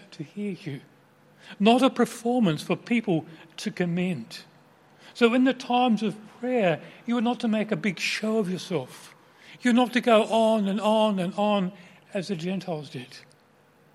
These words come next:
but rather it is to be private, focused,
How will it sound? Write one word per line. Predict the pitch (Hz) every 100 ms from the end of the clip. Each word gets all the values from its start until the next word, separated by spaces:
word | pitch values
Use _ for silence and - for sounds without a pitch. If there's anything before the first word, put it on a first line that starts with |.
| _ -
but | 202
rather | 185 196 208 196 170 - - _ _ _ -
it | 196
is | 185 -
to | 165
be | 160
private, | - - 196 190 147 - - - _ _ _ _ _ _ _
focused, | - - - 196 196 151 - - - -